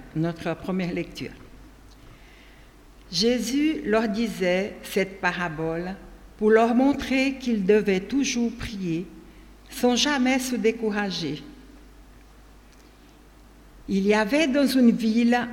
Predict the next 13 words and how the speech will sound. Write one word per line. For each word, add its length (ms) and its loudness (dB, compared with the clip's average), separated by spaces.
un 180 4
juge 520 0
qui 200 2
ne 100 4
se 160 -4
souciait 600 2
pas 280 -4
de 180 6
Dieu. 580 0
Il 160 4
n'avait 320 6
d'égard 460 2
par, 280 -4